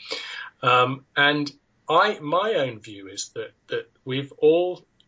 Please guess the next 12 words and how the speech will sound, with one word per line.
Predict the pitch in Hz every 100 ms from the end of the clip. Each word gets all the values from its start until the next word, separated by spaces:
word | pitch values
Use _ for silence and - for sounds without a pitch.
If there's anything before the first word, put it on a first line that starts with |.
| _
got | - 120 - -
into | 123 131
the | 113
habit | 139 131 117
of | 117
thinking | - 123 117 117
guests | 107 110 - -
don't | - 107 110
read | 107 117 120
what | 117
we | 123
write. | 117 139 175 -